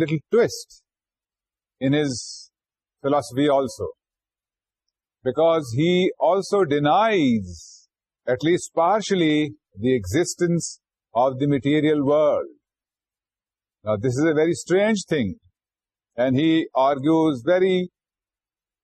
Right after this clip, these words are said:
vehemently in favor of his position. He says that table exists for me because I can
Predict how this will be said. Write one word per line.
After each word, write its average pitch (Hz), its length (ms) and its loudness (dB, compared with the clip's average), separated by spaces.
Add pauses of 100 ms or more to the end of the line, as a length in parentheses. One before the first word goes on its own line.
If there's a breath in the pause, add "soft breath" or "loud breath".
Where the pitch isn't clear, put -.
(260)
vehemently 156 760 0
in 151 180 0
favor 175 340 0
of 151 140 0
his 127 180 -2
position. 110 440 -6 (920)
He 208 140 0
says 196 440 0
that 147 180 0 (140)
table 190 340 2 (100)
exists 151 840 -2
for 143 260 2
me 143 520 2 (1080)
because 156 460 0
I 151 140 0
can 143 320 -2